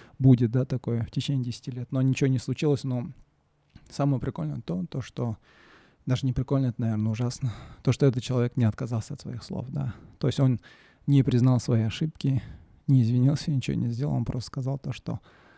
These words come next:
а, всё равно, как бы, э, эта политика, она не поможет, да, как бы, она всё равно к этому в любом случае приведёт, да. Он получил очень много наград, а,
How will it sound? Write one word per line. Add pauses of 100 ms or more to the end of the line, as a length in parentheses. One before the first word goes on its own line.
(280)
а,
всё
равно,
как
бы,
э, (440)
эта
политика,
она
не
поможет,
да,
как
бы,
она
всё
равно
к
этому (320)
в
любом
случае
приведёт,
да. (460)
Он
получил
очень
много
наград, (420)
а,